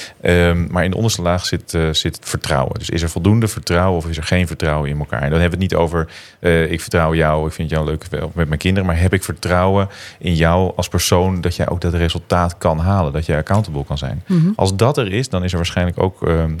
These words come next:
Speaker 1: dan, dan is er veiligheid en dan kunnen we naar de volgende fase. Dat is, eh, eh, de laag daarboven is, kan je,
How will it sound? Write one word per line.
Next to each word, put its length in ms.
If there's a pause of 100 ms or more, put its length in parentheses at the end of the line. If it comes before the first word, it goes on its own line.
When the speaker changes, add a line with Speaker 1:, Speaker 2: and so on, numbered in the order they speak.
(120)
Speaker 1:
dan, 340
dan 180
is 100
er 80
veiligheid 460
en 60
dan 80
kunnen 200
we 60
naar 100
de 60
volgende 280
fase. 520 (340)
Dat 180
is, 320
eh, 240
eh, 40 (440)
de 120
laag 220
daarboven 440
is, 240
kan 260
je, 180